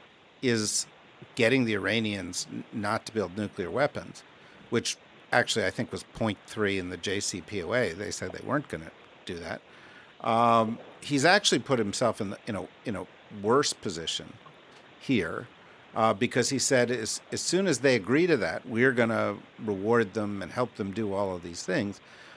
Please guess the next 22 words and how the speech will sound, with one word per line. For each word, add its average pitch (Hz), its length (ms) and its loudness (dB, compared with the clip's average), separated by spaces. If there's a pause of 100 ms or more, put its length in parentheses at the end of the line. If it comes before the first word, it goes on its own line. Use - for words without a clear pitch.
(180)
Uh, 117 460 4
and 120 160 -2
frankly, 160 340 4
the 117 80 4
J 123 180 2
C 127 200 -2
P 120 180 0
O 110 80 2
A 104 100 0
was 101 140 -4
kinda 98 260 -4
not 92 380 -4
so 113 200 0
fast 147 460 0
on 95 120 -4
that 92 200 -8
front. 92 360 -10 (120)
We're 98 120 -8
gonna 95 180 -8
go 90 160 -8
and 92 220 -10
see 92 420 -8